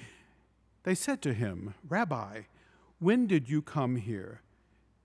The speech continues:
Jesus answered them, "Very truly I tell you, you are looking for me, not because you saw signs, but because you ate from your fill of the loaves.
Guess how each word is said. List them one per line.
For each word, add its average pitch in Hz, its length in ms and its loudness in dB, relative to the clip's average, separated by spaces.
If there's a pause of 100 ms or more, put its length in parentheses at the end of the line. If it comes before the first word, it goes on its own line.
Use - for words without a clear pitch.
(140)
Jesus 135 480 2
answered 127 420 0
them, 104 380 -8 (260)
"Very 147 240 4
truly 165 400 4
I 123 80 6
tell 196 300 4
you, 113 320 0 (500)
you 156 240 2
are 127 320 4
looking 151 400 2
for 147 180 2
me, 143 480 2
not 160 240 2
because 151 440 4
you 143 80 4
saw 139 240 4
signs, 120 720 2 (580)
but 143 160 -6
because 127 560 -4
you 120 240 0
ate 131 320 0
from 123 340 -8
your 143 200 2
fill 180 340 2
of 139 120 0
the 120 80 0
loaves. 107 680 -4